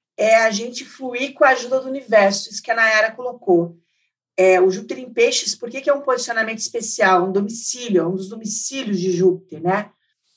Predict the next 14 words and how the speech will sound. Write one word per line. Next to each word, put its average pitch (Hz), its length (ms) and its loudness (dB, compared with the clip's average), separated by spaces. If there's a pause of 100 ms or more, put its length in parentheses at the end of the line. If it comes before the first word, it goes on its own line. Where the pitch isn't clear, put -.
(400)
Porque 254 320 -8
aqui 277 400 -4
a 277 80 6
gente 262 320 -8
conta 247 340 -6
com 247 120 -2
a 240 80 0
fé, 208 300 2
a 196 120 4
gente 202 280 -4
conta 208 240 -4
com - 100 -14
o - 20 -18
universo, 180 720 2